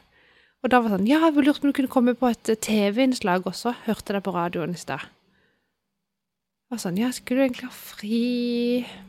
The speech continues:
OK." Så jeg da var sånn, på med uniform, pakke ned baby, eh, inntil, f-, sånn, prøve å time,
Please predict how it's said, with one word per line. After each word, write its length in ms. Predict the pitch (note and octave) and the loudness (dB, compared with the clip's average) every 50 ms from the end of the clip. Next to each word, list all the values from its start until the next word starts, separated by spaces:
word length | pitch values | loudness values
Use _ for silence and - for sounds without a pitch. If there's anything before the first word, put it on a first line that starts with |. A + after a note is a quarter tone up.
| - | -14
OK." 720 | - - A3 - A3 A#3 A#3 A3+ A3+ A3+ A3+ A3+ A#3 A#3 - - - - - - - | -10 -10 -8 -4 -2 -2 0 0 2 2 2 0 0 -2 -4 -14 -20 -20 -20 -18 -8
Så 40 | - | -4
jeg 80 | G#3+ G#3 | -2 0
da 100 | G#3 G#3 | 2 2
var 120 | G3+ F#3+ F#3+ | 2 0 -2
sånn, 220 | - D#3+ - - - - | -4 -4 -6 -8 -10 -2
på 200 | - B3 B3 B3 | 2 4 6 6
med 140 | B3+ A#3 A3 G3+ | 6 6 6 4
uniform, 680 | F#3+ - - G3+ G#3+ A3+ B3 B3+ B3+ C4+ B3+ C4 C4+ - - - - _ - | 4 2 4 4 6 6 6 6 6 6 4 4 2 -2 -8 -20 -14 _ 2
pakke 440 | - A#3+ A#3+ - - - - - A3 | 2 2 2 2 -2 -10 -4 0 2
ned 180 | A#3 A3+ F#3+ | 4 4 4
baby, 720 | - F#3+ F#3+ G#3+ A3+ A3+ A3+ A3 G3+ A#3 A#3 B3 C4 B3+ - _ - - - - - _ _ - | 4 6 6 6 8 6 6 4 6 6 8 8 6 4 0 _ -20 -20 -20 -20 -20 _ _ -8
eh, 720 | - - F3+ G3 G3 F#3+ F#3+ F#3 F#3 F#3 F#3 F#3 F3+ F#3 F3+ - - - D3+ - - G3 G3+ A#3 | -2 0 2 4 4 4 2 2 2 2 2 2 2 2 0 -2 -4 -8 -10 -10 -10 -8 -2 2
inntil, 320 | B3+ A3 A#3 G#3+ - G#3+ C4 | 4 6 6 4 2 0 -2
f-, 320 | G#3 F3+ - - - - - D3+ F3 F3+ | -2 -4 -6 -16 -18 -14 -8 -6 -6 -4
sånn, 220 | - A3+ G#3+ G#3 | -2 0 -2 -2
prøve 240 | - - A3+ G#3 G3+ | 0 2 2 2 2
å 40 | - | 0
time, 560 | - - - G3 F#3+ F#3 F#3+ G3 G3+ G3 F#3+ | -2 2 4 4 6 6 4 4 4 2 2